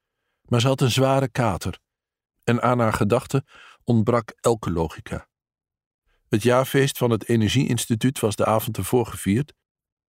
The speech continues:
en zoals dat soms gaat, had ze zich te veel laten gaan. Ze dacht aan de man die thuis in haar bed lag. En ze wist dat ze zich vanwege hem naar het meer had gesleept. Ze wilde niet samen met hem wakker worden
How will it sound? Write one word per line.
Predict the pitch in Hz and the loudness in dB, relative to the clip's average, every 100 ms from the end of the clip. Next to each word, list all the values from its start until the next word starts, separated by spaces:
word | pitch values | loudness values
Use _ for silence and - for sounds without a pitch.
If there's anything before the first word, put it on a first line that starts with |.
| _ - | _ -4
en | 123 | -2
zoals | 117 143 | 2 0
dat | 151 135 | 0 0
soms | 156 143 | 0 0
gaat, | - 147 147 - | 0 2 0 -2
had | 131 | -4
ze | - 120 | 0 0
zich | 120 117 - | 0 -2 -6
te | - | -4
veel | 104 117 | 0 0
laten | 120 110 107 110 | 2 0 -2 -4
gaan. | 90 80 - _ _ _ _ _ _ _ _ _ _ _ _ _ _ _ _ | -4 -4 -6 _ _ _ _ _ _ _ _ _ _ _ _ _ _ _ _
Ze | - 110 | -4 0
dacht | 120 - - | 0 0 -2
aan | 120 | 0
de | |
man | 117 135 113 80 98 | 2 0 0 -4 -6
die | 107 | -6
thuis | - 120 85 - | 0 0 0 -4
in | 87 | -6
haar | 92 | -4
bed | 104 104 | -4 -4
lag. | - 110 - _ _ _ _ _ _ _ _ - - - | -4 -6 -10 _ _ _ _ _ _ _ _ -20 -20 -4
En | 110 | -2
ze | 104 | 0
wist | 120 139 - - | 2 2 -2 -4
dat | 151 123 | -4 -2
ze | 127 | 0
zich | 131 135 | 0 0
vanwege | 139 139 139 131 | 0 2 0 2
hem | 123 147 123 | 2 2 2
naar | 95 | 0
het | 92 98 | 0 0
meer | 113 107 | 0 0
had | 156 | -2
gesleept. | - - 95 85 - _ _ _ _ _ _ _ _ _ _ - - | -8 -6 -4 -4 -6 _ _ _ _ _ _ _ _ _ _ -18 -4
Ze | - | 2
wilde | 117 151 139 | 4 4 2
niet | 135 156 | 2 0
samen | - - 143 139 139 | 0 0 2 2 0
met | 127 123 | 0 0
hem | - 113 | 0 0
wakker | 113 110 92 | 0 -2 -4
worden | 82 82 85 | -2 -2 -4